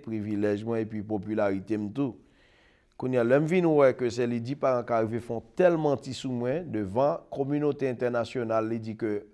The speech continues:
li te bloke konstriksyon, pa d otorizasyon pou te konstwi.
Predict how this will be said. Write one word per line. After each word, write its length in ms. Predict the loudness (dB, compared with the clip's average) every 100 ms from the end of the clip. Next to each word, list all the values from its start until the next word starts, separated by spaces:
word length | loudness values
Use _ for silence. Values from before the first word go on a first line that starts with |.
| _ _ -14
li 80 |
te 160 | -2 -2
bloke 640 | 2 2 2 0 -2 -8
konstriksyon, 800 | -8 -8 -6 -10 -6 -2 -2 -4 -10 _ _ -20 0
pa 80 | 2
d 160 | 4 0
otorizasyon 720 | 2 0 2 0 0 -6 -6
pou 80 | -10
te 80 |
konstwi. 720 | -8 -10 -10 -8 -2 0 0